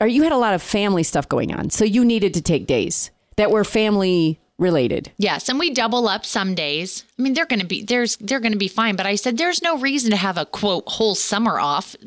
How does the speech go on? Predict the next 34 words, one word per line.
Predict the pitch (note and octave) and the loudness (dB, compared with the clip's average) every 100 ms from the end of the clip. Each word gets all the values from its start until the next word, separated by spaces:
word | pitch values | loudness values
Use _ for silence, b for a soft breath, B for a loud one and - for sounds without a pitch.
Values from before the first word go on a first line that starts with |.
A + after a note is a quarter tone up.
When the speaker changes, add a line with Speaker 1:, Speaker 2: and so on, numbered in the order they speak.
| - | -4
Speaker 2:
Big | C4+ A#3 | -2 0
whoop | A#3+ F4 F3+ | -2 0 -4
if | - | -4
we're | F3 | -6
spending | - E3+ D#3 | -4 -6 -6
three | D3 - G3 G3 | -8 -4 -2 0
hours | E3 E3+ D#3 D3 - | 0 -2 -4 -4 -6
a | E3 - | -4 0
Speaker 1:
On | F#3 G3 | 0 2
Speaker 2:
day | |
in | F3 | 0
Speaker 1:
school. | G3 C3+ C3+ | 2 2 0
Speaker 2:
the | |
summer, | - C4 B3 A#3+ | -2 -2 -2 -2
for | D4+ D4+ | 0 0
heaven's | F4+ F#4 F#4 | 0 -2 -2
sakes." | G#4 G#4 A3+ - - - b G#3+ | 0 0 -2 -4 -10 -10 b 0
Speaker 1:
It | |
actually | A#3 - G#3 E3 | 0 2 0 2
does | D#3+ D3+ | 0 2
help | D#3+ G#3 - | 0 0 2
them | B2+ | 0
in | C3 | 2
the | C3+ | 2
long | C#3 D3+ B2+ | 2 2 0
run. | - C#3+ - | -2 -6 -8
Speaker 2:
Yes. | G3+ E3+ - - - - _ _ _ - | -6 -6 -6 -6 -6 -8 _ _ _ -6
Speaker 1:
So | - E3+ | 0 2
Speaker 2:
Common | E3 E3+ D#3+ | 2 0 -4
sense | - F#3 E3+ | -2 -2 -4
approach. | F3+ - G3+ A3 | -6 -2 0 0
This | A#3 A3 | 0 0
mama's | G3 E3+ C#3+ | 0 -2 -2
smart. | - G#3 G3 D3+ - | 0 2 2 0 -4